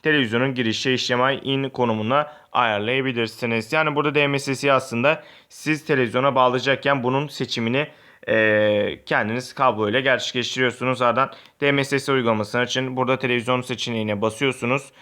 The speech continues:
Ya da işte, e, yayınlanacak cihaz seçeneğinden ve işleminizi bu şekilde halledebilirsiniz. Videomuz bu kadardı. Umarım videomuzu beğenmişsinizdir. Video beğendiyseniz aşağıdan beğen butonuna kılmayı unutmayın.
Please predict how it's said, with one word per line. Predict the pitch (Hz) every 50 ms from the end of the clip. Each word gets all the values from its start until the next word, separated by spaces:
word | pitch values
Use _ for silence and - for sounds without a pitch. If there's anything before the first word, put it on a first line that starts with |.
| - - - _ -
Ya | 107 117 113
da | 117
işte, | 113 110 - - 123 123
e, | 123 117 104 110
yayınlanacak | 107 107 107 104 101 101 107 110 110 110 107 107 107 104 117 117 110 -
cihaz | - 120 113 110 110
seçeneğinden | 113 110 - - 107 107 107 110 131 143 151 - - - - - -
ve | - 123 127
işleminizi | - 131 - - 131 117 110 107 104 101 - 131 127 127
bu | 135
şekilde | - - 113 - - 101 107 123 135 131 - - _ _
halledebilirsiniz. | - 117 117 107 98 98 101 110 117 117 - - 107 104 104 104 98 - - - 113 113 110 110 110 - - - - _ _ _ _ _ _ _ _ _ _ -
Videomuz | 131 147 139 143 147 151 170 190 190 - -
bu | 131 147
kadardı. | - 175 151 139 127 123 117 113 98 113 131 139 147
Umarım | 156 139 117 110 110 131 143 151
videomuzu | 151 139 147 147 147 143 143 139 - 151 143
beğenmişsinizdir. | 147 143 139 139 139 139 143 135 - - - 127 117 120 120 120 117 117 113 - - - 139 147 156 - - - _ _ -
Video | - 139 139 151 151 151
beğendiyseniz | 147 147 143 143 143 147 147 143 - - 143 139 135 135 123 123
aşağıdan | 131 113 - - - 143 135 131 127 120
beğen | 123 120 120 120 120 120
butonuna | 113 127 123 120 120 120 120
kılmayı | - 127 123 120 120 123
unutmayın. | 127 131 131 - 139 143 139 139 139 139